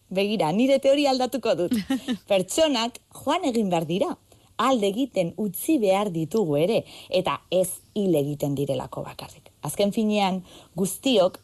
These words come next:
Speaker 1: amaiera iguala izango dugu, baina beste alde egite bati buruz ari naiz.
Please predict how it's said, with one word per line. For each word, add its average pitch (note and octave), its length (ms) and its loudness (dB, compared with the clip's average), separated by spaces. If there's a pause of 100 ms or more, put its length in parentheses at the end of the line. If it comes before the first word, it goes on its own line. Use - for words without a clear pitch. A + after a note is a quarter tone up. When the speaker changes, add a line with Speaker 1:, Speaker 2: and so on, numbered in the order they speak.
(340)
Speaker 1:
amaiera E3 480 -2
iguala D3 260 2
izango C#3 320 -2
dugu, A3 180 4
baina D#3 440 0
beste A3 500 -2
alde D#4 320 0 (180)
egite C4 380 0
bati A#3+ 240 0
buruz B3 280 2
ari F#3 200 2
naiz. C3 300 -2